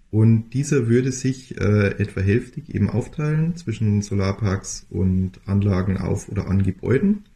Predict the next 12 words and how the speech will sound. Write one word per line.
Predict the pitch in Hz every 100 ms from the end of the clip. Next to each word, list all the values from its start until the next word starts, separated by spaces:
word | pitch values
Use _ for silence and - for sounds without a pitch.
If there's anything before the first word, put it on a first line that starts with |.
| - _ _ -
was | 104 113 - - -
ungefähr | 117 151 151 - - 98 104 135 175 180 - _ _
fünftausend | - 123 127 - 98 98 98 -
Terawattstunden | 110 113 107 95 - - 101 90
Sonnenstrom | - 98 135 156 156 - - 123 123
bedeuten | 92 92 92 92 90
würde | 110 143 180 180
und | - 101 -
ungefähr | 131 160 156 - 123 123
fünftausend | - 113 117 - - 98 104
Quadratkilometer | - 85 90 90 - 104 101 101 98 -
Fläche | - - 101 98